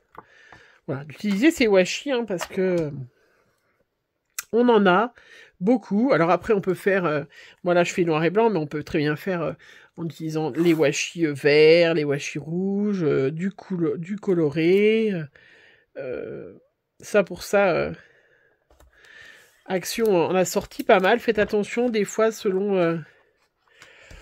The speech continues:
selon ceux d'Action, il faut, euh, les renforcer, euh,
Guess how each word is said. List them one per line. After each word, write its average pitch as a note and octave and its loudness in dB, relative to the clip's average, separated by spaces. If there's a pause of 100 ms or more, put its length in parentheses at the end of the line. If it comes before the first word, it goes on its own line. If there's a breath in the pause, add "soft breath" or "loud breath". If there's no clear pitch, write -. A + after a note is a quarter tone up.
(560 loud breath)
selon A#3+ 2
ceux A3+ 2
d'Action, G3+ 2
il A3+ 0
faut, A#3 4
euh, F3+ 8
les F3 8
renforcer, A#3 -2 (560 soft breath)
euh, E3+ -4